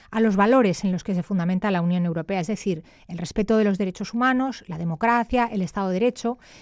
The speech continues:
y a la enorme importancia que tiene para todos nosotros mantener vivos, consolidar y reforzar esos, esos valores. Y para lograr esos objetivos, pues llevamos a cabo una intensa actividad docente,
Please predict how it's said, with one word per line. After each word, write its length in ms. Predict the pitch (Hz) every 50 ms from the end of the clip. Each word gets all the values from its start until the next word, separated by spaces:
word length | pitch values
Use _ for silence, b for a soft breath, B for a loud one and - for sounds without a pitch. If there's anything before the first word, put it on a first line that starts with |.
| B B
y 100 | - 233
a 60 | 226 220
la 100 | 214 214
enorme 380 | 226 247 269 269 277 277 285
importancia 580 | 277 254 - 269 254 - 254 247 233 - 262 254
que 100 | - 233
tiene 460 | - 240 247 240 214 214 220 233 226
para 180 | - - - 190
todos 220 | - 247 240 233
nosotros 540 | 233 254 226 - 226 196 180 208 220 220 - b b b b
mantener 600 | - 214 208 208 202 196 220 214 226 247 254 240
vivos, 480 | 226 269 262 240 208 196 214 202 - - b b b b b
consolidar 800 | - 190 185 - - 185 180 185 208 240 254 254 247 247 240 -
y 120 | - 220
reforzar 640 | 196 202 196 - - 180 175 - - 214 208 214 226 _ -
esos, 580 | 220 202 - - - 180 165 156 147 - - _
esos 260 | - 208 - 196 170
valores. 420 | - 170 160 160 151 143 143 - B B B B B B
Y 120 | 277 240
para 220 | - 240 226 220
lograr 300 | 214 220 214 226 247 254
esos 300 | 254 262 - - 262 -
objetivos, 440 | 269 254 - 269 262 269 277 285 -
pues 140 | - 190 175
llevamos 240 | 175 180 220 233 -
a 60 | 220
cabo 340 | 208 220 220 226 247 247 226 -
una 180 | 226 220 226
intensa 500 | 214 202 185 - 226 226 226 - - 190
actividad 500 | 180 - - 190 175 175 180 190 202 208
docente, 760 | 185 165 - - 233 254 262 262 240 - 247 240 240 247 247